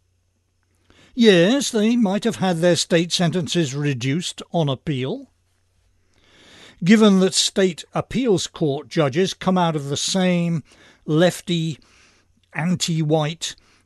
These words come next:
affirmative action loaded law schools as the trial prosecutors,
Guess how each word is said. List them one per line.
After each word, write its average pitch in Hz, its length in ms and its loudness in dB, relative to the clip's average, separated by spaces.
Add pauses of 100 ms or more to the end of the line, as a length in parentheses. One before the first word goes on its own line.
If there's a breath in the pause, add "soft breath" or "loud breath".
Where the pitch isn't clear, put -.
(140)
affirmative 170 680 0
action 165 360 -2
loaded 147 600 -2 (160)
law 170 380 2
schools 143 840 -4
as 143 440 -4
the 139 120 -2
trial 151 400 -2
prosecutors, 170 880 -4